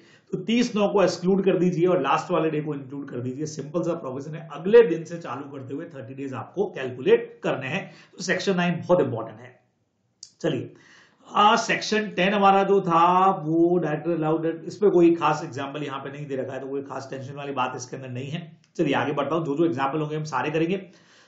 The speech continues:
फिर बच्चों pro rata enactment कहता है whether several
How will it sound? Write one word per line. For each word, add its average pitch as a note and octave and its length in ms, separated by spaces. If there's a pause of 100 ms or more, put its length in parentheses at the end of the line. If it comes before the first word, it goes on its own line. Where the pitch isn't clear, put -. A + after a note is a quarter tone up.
(140)
फिर A3+ 100
बच्चों A3 340
pro G3+ 240
rata G#3+ 240
enactment G3 380
कहता F3+ 220
है E3+ 140
whether E3 380
several E3+ 500